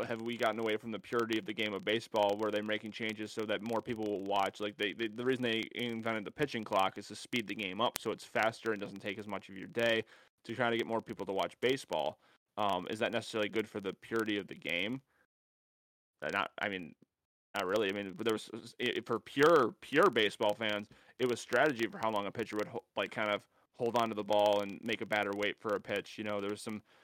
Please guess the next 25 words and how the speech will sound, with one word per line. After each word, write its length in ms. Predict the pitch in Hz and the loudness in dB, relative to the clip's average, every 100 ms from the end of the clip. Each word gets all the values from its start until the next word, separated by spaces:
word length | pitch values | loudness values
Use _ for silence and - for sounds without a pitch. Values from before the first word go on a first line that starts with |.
| _ _ | _ _
uh, 140 | 101 104 | 2 6
or 140 | 117 | 6
every 140 | 117 | 4
time 260 | 123 123 117 | 2 0 0
that 160 | 110 - | 0 0
a 120 | 117 | -2
batter, 300 | 104 113 135 | 2 4 4
you'd 160 | 110 107 - - _ | 2 -2 -10 -18 _
step 220 | - 113 | 0 0
into 100 | 113 | 0
the 60 | 104 | 2
box, 240 | 104 113 | 2 2
step 160 | - 101 | -2 0
out 80 | 117 | 2
of 40 | |
the 60 | 110 | 2
box, 180 | 101 | 0
try 140 | - 107 | 0 -2
to 80 | 104 | 0
throw 160 | 113 | -2
the, 140 | 104 98 _ | -4 -6 _
the 80 | 107 | -8
pitcher 320 | 113 98 95 | -8 -4 2
off. 260 | 101 - - _ _ - | 2 2 -6 _ _ -4
Now, 140 | 107 | -4